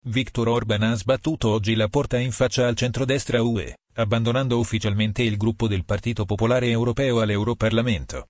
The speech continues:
dopo una difficile convivenza durata anni. Ad annunciare il divorzio, con il ritiro della delegazione dei dodici eurodeputati magiari, è stato lo stesso premier conservatore ungherese,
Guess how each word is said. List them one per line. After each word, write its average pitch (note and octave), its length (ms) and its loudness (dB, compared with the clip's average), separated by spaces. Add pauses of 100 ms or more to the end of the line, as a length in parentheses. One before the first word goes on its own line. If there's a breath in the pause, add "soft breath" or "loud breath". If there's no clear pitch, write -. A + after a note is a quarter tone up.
dopo B2 380 -2
una A#2 160 0
difficile A2+ 540 -2
convivenza A#2+ 560 0
durata A2+ 360 0
anni. D2+ 300 -8 (420)
Ad A2 160 0
annunciare A#2+ 540 0
il A#2 120 0
divorzio, G#2+ 580 -4 (160)
con G#2+ 180 2
il G#2 140 0
ritiro A2+ 340 -2
della A2+ 200 2
delegazione B2+ 680 0
dei F#2+ 240 0
dodici A2 380 0
eurodeputati G#2+ 760 0
magiari, C#2 500 -2 (160)
è A2 140 -2
stato G#2+ 320 0
lo F#2+ 140 0
stesso A2+ 320 -2
premier C3+ 420 0
conservatore A#2+ 640 0
ungherese, G#2+ 680 -2